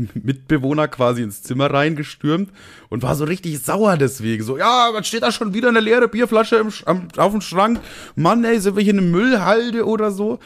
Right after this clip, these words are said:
Und <laughs> da musste sie halt richtig loslachen, weil ich auch schon so halbwegs gelacht habe. Und dann haben wir uns <laughs> einfach ein bisschen beömmelt.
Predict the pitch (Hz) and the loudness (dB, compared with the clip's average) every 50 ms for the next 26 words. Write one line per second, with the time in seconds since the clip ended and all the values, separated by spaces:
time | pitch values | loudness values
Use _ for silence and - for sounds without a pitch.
0 | - - - - - - 131 127 - - 143 135 - - 151 147 - 170 160 - | -18 -20 -20 -18 -8 -4 -2 -2 0 0 -2 -2 -2 -2 -2 0 0 -2 -4 -4
1 | - 131 120 120 151 202 226 165 117 104 92 107 104 - - 98 87 90 - 110 | -4 -8 -8 -4 -2 0 2 2 0 0 -2 -6 -8 -8 -10 -10 -8 -6 -6 -4
2 | 101 117 117 131 131 120 113 110 - - - - - 127 139 - - - 143 113 | -2 0 0 0 0 0 -2 -2 -2 -4 -6 -4 -2 -2 -2 -2 -2 -4 -2 -2
3 | 107 117 101 110 113 113 107 113 117 - - - 101 101 104 110 - - 123 117 | 0 0 0 0 0 -2 -2 -4 -6 -6 -6 -6 -4 -2 -4 -4 -2 -2 0 0
4 | 123 143 160 - 190 - - - - - - 107 107 113 123 131 131 139 135 147 | 0 0 -2 -4 -8 -16 -18 -20 -20 -14 -8 -4 -2 0 0 2 2 2 2 2
5 | - - - 147 - - 180 147 - - 143 - - 131 147 143 - _ - - | 0 -2 -4 -4 -2 0 0 0 2 0 -2 -2 0 -2 -2 -2 -4 _ -4 -4
6 | - - - 160 175 156 123 110 | -2 0 0 0 0 0 -2 -4